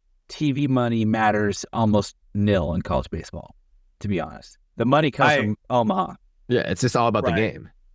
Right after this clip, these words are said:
Speaker 1: Yeah. So
Speaker 2: It's all
Speaker 1: you get,
Speaker 2: about the game.
Speaker 1: you get to Omaha,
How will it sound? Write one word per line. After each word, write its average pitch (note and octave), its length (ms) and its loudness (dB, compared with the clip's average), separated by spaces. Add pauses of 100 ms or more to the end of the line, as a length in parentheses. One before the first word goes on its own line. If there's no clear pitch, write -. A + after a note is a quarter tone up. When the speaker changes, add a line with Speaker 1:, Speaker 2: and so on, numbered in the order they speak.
(180)
Speaker 1:
Yeah. G#2+ 260 0 (560)
So A#2 460 2
Speaker 2:
It's D3+ 160 -2
all E3+ 180 4
Speaker 1:
you D3+ 60 4
get, - 60 4
Speaker 2:
about G#2 140 -4
the F#2 80 -14
game. E2 460 -12
Speaker 1:
you B2+ 140 -2
get C#3+ 140 0
to D#3+ 80 -2
Omaha, C#3+ 520 0